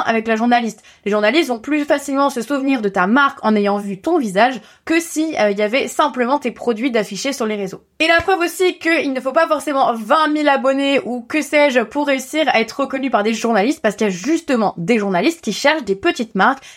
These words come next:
des petites entreprises pour, euh, les mettre en lumière et pour avoir, on va dire, quelque chose de croustillant à montrer à la télévision, parce qu'évidemment, si on montre tout le temps les mêmes marques à la télévision,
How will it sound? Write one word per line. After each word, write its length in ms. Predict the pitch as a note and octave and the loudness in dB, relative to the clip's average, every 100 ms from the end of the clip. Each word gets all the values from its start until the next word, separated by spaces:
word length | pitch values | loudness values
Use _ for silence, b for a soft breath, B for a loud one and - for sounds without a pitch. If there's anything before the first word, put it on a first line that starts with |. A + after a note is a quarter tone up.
| - | -2
des 120 | G3 | -2
petites 380 | G3 E4 E4+ A#3+ | 2 0 0 2
entreprises 580 | A3+ G#3+ F#3+ C4 - - F#3 F3+ | 0 0 -4 -2 0 0 -2 -6
pour, 360 | D4+ F4 - | -2 0 2
euh, 100 | G3 | 2
les 160 | G3 G3+ | 2 2
mettre 380 | A3 D4+ - - | 2 0 -4 -2
en 100 | D4 | 2
lumière 400 | C4+ G3 F#3 C#4 B B | 2 2 2 0 B B
et 80 | B3 | -6
pour 200 | A#3 F4 | -2 2
avoir, 400 | C4 G#3+ C#4 E4 | 2 2 2 2
on 60 | A#3+ | 2
va 120 | G#3+ | 0
dire, 200 | G3+ D#4+ | 0 -2
quelque 220 | D4 - | -2 -4
chose 180 | - D4 | -4 -2
de 80 | G#3+ | -4
croustillant 720 | - - F#4 - C4+ D4+ D#4+ B B | -2 0 -2 -2 0 0 0 B B
à 100 | C4 | -2
montrer 280 | C#4 C#4+ D4+ | 0 0 2
à 40 | |
la 80 | C4+ | 0
télévision, 500 | B3 A3 G#3 G3+ F4+ | 0 -6 -6 0 2
parce 160 | A#3 A3 | 2 -2
qu'évidemment, 480 | A3 G#3+ A#3 D4+ | -6 0 2 2
si 140 | E4 B3+ | 0 0
on 80 | G#3+ | -2
montre 320 | A3 A3 G3 | -2 -6 -6
tout 180 | - F4+ | 0 0
le 80 | |
temps 240 | E4 E4+ D4 | 2 2 2
les 140 | G#3+ | 0
mêmes 180 | G3+ G3+ | 0 0
marques 220 | G#3+ A3 | 0 0
à 40 | F#3+ | -2
la 60 | |
télévision, 460 | F#3 F#3+ G3+ D4 | -2 -6 -2 -2